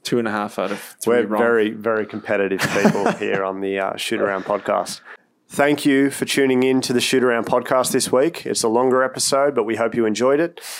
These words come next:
Speaker 2: Um, please make sure you subscribe, like our, uh, content, please, because it helps us out a lot.
Speaker 1: Yep.
Speaker 2: And also like the video if you're watching on YouTube.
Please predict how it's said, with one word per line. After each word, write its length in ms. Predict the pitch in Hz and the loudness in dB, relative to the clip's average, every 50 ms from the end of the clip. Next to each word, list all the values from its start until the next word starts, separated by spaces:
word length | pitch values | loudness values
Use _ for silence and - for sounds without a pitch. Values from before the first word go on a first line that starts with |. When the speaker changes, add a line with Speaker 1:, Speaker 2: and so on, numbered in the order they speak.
| - - 117 | -10 -6 -4
Speaker 2:
Um, 200 | 113 110 113 113 | -2 -2 -2 -2
please 300 | - - 131 135 123 120 | -2 0 0 0 2 2
make 160 | 139 127 120 | 0 -2 0
sure 180 | - - 127 120 | 0 0 2 2
you 80 | 117 | 0
subscribe, 880 | 110 - 110 104 - - - 135 127 127 127 131 131 131 131 120 - - - _ _ - | 0 -2 -4 -6 -6 -2 0 2 2 4 4 4 2 2 0 -2 -6 -12 -16 _ _ -2
like 500 | 117 117 123 127 131 123 - - - - - | 0 2 2 0 -2 -4 -8 -16 -16 -10 -6
our, 560 | - 113 113 113 110 113 110 110 110 104 - - | -2 0 0 0 2 2 2 0 0 -2 -4 -4
uh, 380 | - 113 107 107 104 104 104 107 | -4 -4 -2 -2 -2 -2 -4 -4
content, 640 | - - 127 135 135 131 - 139 135 131 127 - _ | -4 -2 -2 -2 -2 0 0 0 0 0 -2 -4 _
please, 440 | - - 127 123 131 135 131 - - | -2 2 2 4 4 2 2 0 -4
because 260 | - 113 - 113 110 | -6 -6 -4 -2 -2
it 80 | 110 | -2
helps 320 | 95 104 113 117 113 - 110 | 0 0 0 -2 -2 -4 -6
us 140 | 101 - 107 | -4 -2 0
out 160 | 104 101 98 | 0 2 2
a 40 | 101 | 2
lot. 360 | 104 110 113 117 - - - - | 2 2 2 2 0 -4 -8 -6
Speaker 1:
Yep. 240 | 117 123 139 - - - | -6 -4 -4 -6 -8 -6
Speaker 2:
And 100 | 110 113 | -2 -2
also 280 | 120 120 - 131 127 | -2 0 0 0 2
like 240 | 127 120 117 117 - | 2 2 2 0 -4
the 80 | 117 104 | -6 -2
video 400 | - 117 113 117 117 113 113 110 | -2 0 2 2 2 4 2 2
if 120 | 104 - | 0 0
you're 100 | 110 107 | 0 0
watching 300 | 110 110 110 - 110 107 | 0 0 -2 -2 -4 -2
on 100 | 104 104 | -2 0
YouTube. 540 | 110 127 139 131 - - 151 147 151 147 - | 2 0 0 0 0 0 2 0 0 -2 -4